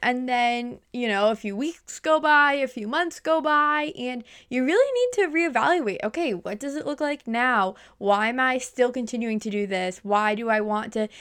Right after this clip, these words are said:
keep doing this in the future?" And so that's what we're talking about today, is getting down to that root reason through these five things that you need for sustainable fitness. But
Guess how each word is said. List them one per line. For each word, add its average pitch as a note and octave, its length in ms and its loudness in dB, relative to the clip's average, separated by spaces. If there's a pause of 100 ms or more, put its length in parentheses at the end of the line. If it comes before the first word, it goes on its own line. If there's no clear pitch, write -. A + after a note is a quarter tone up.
(140)
keep - 240 0
doing B3 220 -2
this A#3 160 -8
in A#3 80 -4
the A3 80 -2
future?" G#3+ 420 -4
And G3+ 260 -4
so G#3+ 140 2
that's A3+ 380 0
what F4 280 0 (440)
we're B3 80 2
talking A#3+ 260 2
about E4 160 4
today, G3 380 -2 (260)
is G#3+ 400 -2
getting A#3 240 -2
down A#3 300 2
to - 80 -10
that G#3 180 2
root F#4 160 0
reason B3+ 480 -4 (680)
through D4+ 560 4
these B3+ 320 -4 (200)
five C#4+ 440 2
things A#3+ 420 -2
that A#3+ 120 0
you A3+ 140 0
need G3+ 500 0
for G3+ 420 -2
sustainable G3 920 -4
fitness. - 500 -14 (460)
But F#4 300 2